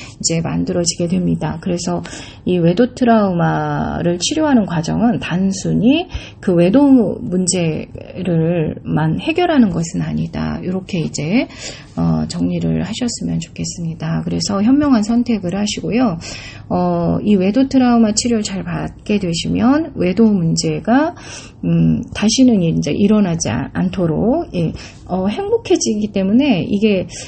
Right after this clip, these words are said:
그 심리가 전체적으로 바뀌는 거기 때문에 뭐 또 일어나지 않느냐 이렇게 그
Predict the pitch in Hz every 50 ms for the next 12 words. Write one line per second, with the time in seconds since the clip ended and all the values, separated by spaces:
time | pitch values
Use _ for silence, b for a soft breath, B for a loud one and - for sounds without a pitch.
0 | B B - - 202 190 214 - - 370 381 392 403 403 381 359 349 294 262 262
1 | 269 202 190 196 226 226 302 285 294 277 247 226 214 196 - - 175 170 - 240
2 | 226 214 196 170 165 160 156 147 - 160 156 160 165 196 220 233 208 170 - B
3 | B B B B B B - - 170 165 165 165 170 - - 359 381 359 233 196
4 | 202 202 196 185 175 170 - - 170 165 175 180 175 175 175 175 175 165 170 -
5 | 208 208 208 208 202 202 - - 170 165 180 220 262 269 269 - - - 180 170
6 | 165 160 160 160 160